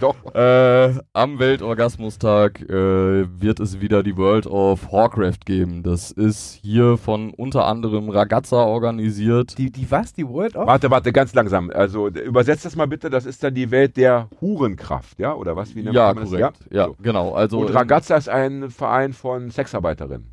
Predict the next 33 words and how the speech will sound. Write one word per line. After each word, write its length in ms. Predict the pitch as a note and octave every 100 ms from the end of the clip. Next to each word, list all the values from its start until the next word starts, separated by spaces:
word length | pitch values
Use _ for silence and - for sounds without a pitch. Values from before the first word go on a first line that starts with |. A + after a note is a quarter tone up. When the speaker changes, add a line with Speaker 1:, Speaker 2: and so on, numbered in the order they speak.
| - -
Speaker 2:
Äh, 80 | G2
Ragazza 960 | G#2+ G#2+ G#2+ F#2+ G2+ A2+ C3 - D#3+
ist 100 | C#3
erstmal 400 | F#2+ C#3 C3 A#2+
ein 160 | G#2+ B2
Verein, 460 | C3+ F2+ A2+ A#2 G#2+
der 180 | G#2+
sich 160 | A2+ A2+
hier 200 | A2 G#2+
in 140 | G2+
Hamburg 380 | G#2 A2+ A#2 A2
um 180 | - A2+
Sexarbeiterinnen 800 | - A#2+ A2+ G2 G#2 G#2 G2 G2
kümmert. 400 | A#2+ C#3+ F#3 - _ _ _ _ _ _ _ _ _ G2
Speaker 1:
Ja. 560 | F2+ G#2 G#2+ G#2+ G#2+
Speaker 2:
Äh, 60 | A2 _ _ _ _ -
und 360 | A#2+ C3 C3+ -
die 420 | A#2 A2 A2+ C#3+
arbeiten 460 | C3+ A2 B2+ B2 F#2+
eben 320 | F#2 A#2+ A#2+
zusammen 720 | - A#2 G#2+ A2 A#2 A2 A2
mit 180 | A2 A2
dem 380 | G#2+ G#2+ G#2+ G2
Berufsverband 880 | G#2 A#2 A#2 - G#2+ G2+ G#2 G#2 G#2
für 480 | - G#2+ G#2+ G#2 -
erotische 500 | G2 A2 A2+ G#2+ G#2
Dienstleistungen 1120 | A#2 D3+ A#2+ A#2+ A#2+ A#2+ A2+ A2+ A2+ A2+ A2
und 280 | G#2 G#2+ -
einigen 480 | G2 G#2 G#2 G#2
Aktivistinnen 760 | G2 G#2 G#2 G#2+ - B2 A#2 G#2+
hier 300 | G#2 G#2 F2
in 120 | G2
Hamburg 520 | F#2+ G2+ G2 G2+ G2